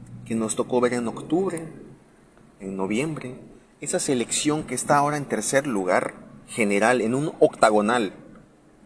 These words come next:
ya no hexagonal, octagonal, en el cual voy a recordar, antes de terminar, la tabla, las posibilidades en cuanto a nosotros hemos hablado.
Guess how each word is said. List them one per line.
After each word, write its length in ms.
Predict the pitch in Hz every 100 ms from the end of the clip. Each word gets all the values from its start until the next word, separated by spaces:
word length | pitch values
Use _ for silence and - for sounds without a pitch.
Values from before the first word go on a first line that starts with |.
| -
ya 200 | 113 131
no 200 | 165 175
hexagonal, 600 | 202 - 135 110 87 76 - - - -
octagonal, 680 | 123 - 139 131 135 135 90 - - - _ _ _ _ _ _ _ _ - - - - - - - - - - - - - - - - - - - -
en 160 | 170 185
el 140 | 175
cual 180 | 202 214
voy 160 | 196
a 60 | 214
recordar, 600 | 214 - 180 160 175 180
antes 280 | 156 165 180
de 60 | 165
terminar, 600 | 143 135 131 139 143 143 - - - - _ - - _ - - - _ - - - 370 359 330 - - - - - - - - -
la 160 | 131 123
tabla, 360 | 147 175 170
las 160 | 151 139
posibilidades 1040 | 147 143 156 143 147 151 170 185 160 143
en 100 | 147
cuanto 260 | 156 143 147
a 20 |
nosotros 520 | 143 - 185 190 175
hemos 280 | 180 190 185
hablado. 520 | 160 160 175 160 120